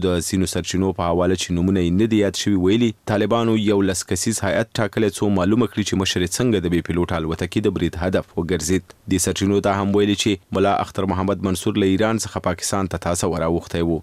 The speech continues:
د دوی په وینا په ایران کې ملا اختر محمد منصور له ایراني چارواکو او دغلته د میشتو طالب قومندانانو سره کتلي وو. رویټرز خبري اژانس د طالب چارواکو له خولې دا هم وایي چې دوی په ایران کې دفترونه جوړ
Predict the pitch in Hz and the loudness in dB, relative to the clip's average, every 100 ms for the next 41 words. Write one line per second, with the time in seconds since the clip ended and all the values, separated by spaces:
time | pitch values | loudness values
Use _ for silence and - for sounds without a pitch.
0 | - 87 82 95 90 87 90 95 92 92 | -2 -2 2 0 0 0 0 0 -2 -2
1 | 87 80 92 95 95 - 87 90 87 - | 0 0 0 0 -2 -2 -2 0 -2 -4
2 | 90 85 87 92 90 87 - 101 98 87 | -2 -2 0 -2 -2 -4 -2 0 2 0
3 | 82 85 101 - 107 107 113 - 139 - | 0 0 0 0 0 0 0 0 -2 -2
4 | - - _ - 110 113 113 107 101 98 | -20 -20 _ 0 0 2 0 0 0 2
5 | 127 120 - 85 - 85 87 - 90 92 | 2 0 -2 -6 -4 -4 -4 -4 -2 0
6 | 98 82 78 - 80 - 80 87 80 78 | 0 -2 -4 -4 -6 -4 -4 -2 -2 -4
7 | - _ - 110 123 117 104 - 113 117 | -8 _ -2 2 2 0 -4 0 2 2
8 | 113 117 110 110 104 107 101 101 - 104 | 2 -2 -2 0 0 0 -2 -2 -2 0
9 | 107 - 98 - 104 101 98 101 101 - | 0 -2 -4 -2 0 0 0 2 0 0
10 | 95 98 92 87 85 90 90 - 87 78 | 0 0 0 0 0 0 -2 -4 -4 -2
11 | 82 - 80 98 113 120 | -4 -6 -4 0 2 0